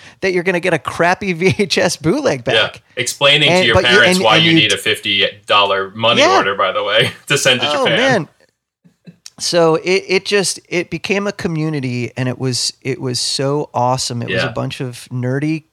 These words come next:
Speaker 1: kids who were discovering music and had the same sensibilities all encapsulated in this band.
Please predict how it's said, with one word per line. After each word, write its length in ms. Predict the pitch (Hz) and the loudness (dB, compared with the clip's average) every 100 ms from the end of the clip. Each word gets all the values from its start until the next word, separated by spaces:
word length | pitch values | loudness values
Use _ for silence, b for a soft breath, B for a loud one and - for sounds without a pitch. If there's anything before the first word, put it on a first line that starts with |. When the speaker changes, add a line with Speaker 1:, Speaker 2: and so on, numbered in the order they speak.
| _ | _
Speaker 1:
kids 420 | - 139 139 139 | -6 -2 -2 -2
who 80 | - | -4
were 260 | 127 123 123 | -4 -4 -6
discovering 640 | 120 120 - 127 131 131 | -8 -8 -6 -6 -4 -4
music 540 | 127 131 139 131 - - B B B B - | -2 -2 -2 -4 -6 -16 B B B B -6
and 160 | 123 | -2
had 160 | 139 135 | -2 -2
the 80 | 135 | -4
same 260 | - 139 | -2 -2
sensibilities 1000 | 139 139 - 127 135 151 135 123 117 - - _ | -2 -4 -4 -4 -2 -2 -2 -4 -4 -6 -8 _
all 300 | - 147 170 | -4 -2 -2
encapsulated 640 | 147 143 160 - 139 127 123 | -2 -2 -2 -4 -4 -4 -4
in 80 | |
this 160 | 120 113 | -4 -6
band. 460 | - 120 180 185 | -6 -4 -4 -4